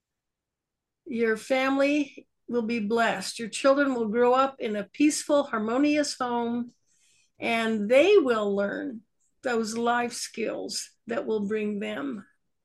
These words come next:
a rewarding life. It's, it's, Amber, thank you so much.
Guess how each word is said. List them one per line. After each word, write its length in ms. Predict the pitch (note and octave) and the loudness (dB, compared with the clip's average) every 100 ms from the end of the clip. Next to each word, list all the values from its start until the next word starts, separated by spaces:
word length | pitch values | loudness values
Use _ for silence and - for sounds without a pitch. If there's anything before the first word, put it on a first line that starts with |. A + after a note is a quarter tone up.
| _ - | _ -12
a 40 | G3+ | -4
rewarding 560 | G#3 G3+ G3+ G#3 G#3+ | -2 -2 -4 -4 -6
life. 380 | B3 - - - | -8 -10 -12 -16
It's, 280 | D#4 A#3+ - | -12 -8 -6
it's, 320 | - G#3+ - - _ _ _ - - - - - - | -6 -8 -12 -20 _ _ _ -20 -20 -20 -20 -20 -2
Amber, 360 | C4+ C#4+ C#4+ C4+ | 4 6 6 4
thank 340 | D#4 D4 C#4 | 6 6 4
you 140 | C4+ | -2
so 280 | - - D4 | -2 4 6
much. 680 | D#4 D#4+ D#4 A#3 - - - | 6 6 4 2 -4 -8 -10